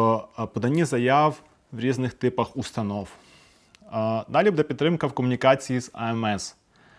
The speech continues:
із пошуком роботи, із різними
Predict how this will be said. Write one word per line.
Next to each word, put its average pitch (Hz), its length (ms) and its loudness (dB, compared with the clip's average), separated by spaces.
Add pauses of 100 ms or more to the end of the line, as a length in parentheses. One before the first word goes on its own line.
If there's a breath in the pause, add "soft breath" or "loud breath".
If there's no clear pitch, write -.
(140 soft breath)
із 127 140 -6
пошуком 127 460 -2
роботи, 156 600 -2 (480 soft breath)
із 123 300 0
різними 117 800 0